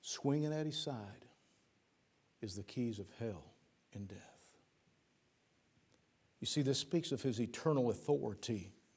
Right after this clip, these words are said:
over death and hell.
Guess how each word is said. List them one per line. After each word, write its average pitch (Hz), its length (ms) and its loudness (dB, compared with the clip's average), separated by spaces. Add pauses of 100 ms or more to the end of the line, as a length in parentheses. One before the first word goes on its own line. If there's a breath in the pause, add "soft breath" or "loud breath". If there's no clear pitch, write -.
(800)
over 107 240 0
death 113 540 -2 (840)
and 110 120 -6
hell. 95 320 -10